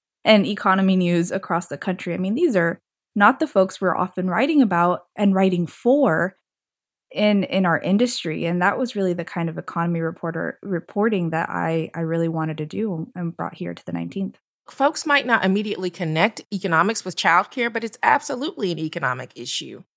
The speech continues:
Speaker 2: How are the two connected for you? H-, how are you understanding childcare policy, and how are you using that to help us understand the economy?
Speaker 1: So there's a couple points, right? When you think about just our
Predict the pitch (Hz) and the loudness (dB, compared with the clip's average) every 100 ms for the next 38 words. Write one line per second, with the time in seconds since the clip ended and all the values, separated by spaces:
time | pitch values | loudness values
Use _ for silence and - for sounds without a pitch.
0 | _ _ _ 214 220 285 359 370 339 285 | _ _ _ -4 2 4 4 0 -2 -2
1 | - 233 196 190 180 - 170 165 175 190 | -2 0 0 0 -6 -8 -12 -10 -4 -2
2 | 147 110 - _ _ - 247 254 262 269 | -2 -4 -12 _ _ -6 -4 -2 -2 -2
3 | 240 214 185 - 180 180 196 - 175 170 | -2 -2 -2 -2 -2 -2 -6 0 0 0
4 | 170 151 - 160 160 180 - 156 160 _ | -6 -6 -4 -2 -2 -4 -4 -6 -6 _
5 | _ _ _ _ - 180 185 269 262 214 | _ _ _ _ 0 2 4 4 4 0
6 | 220 214 - 170 196 247 254 190 156 - | -4 -8 -14 -8 -2 0 0 0 0 -2
7 | 165 190 180 - 175 165 190 170 156 117 | -2 -2 -2 -2 -2 -2 -2 -2 -4 -2
8 | - 156 143 - _ _ _ - 254 254 | 2 2 0 -10 _ _ _ 4 8 8
9 | 247 269 269 196 - 147 131 - - - | 8 6 6 4 2 0 0 -6 -6 -8
10 | - _ _ - 214 220 226 285 285 208 | -12 _ _ 4 8 8 8 6 8 6
11 | 190 196 190 175 156 - | 6 4 6 6 6 4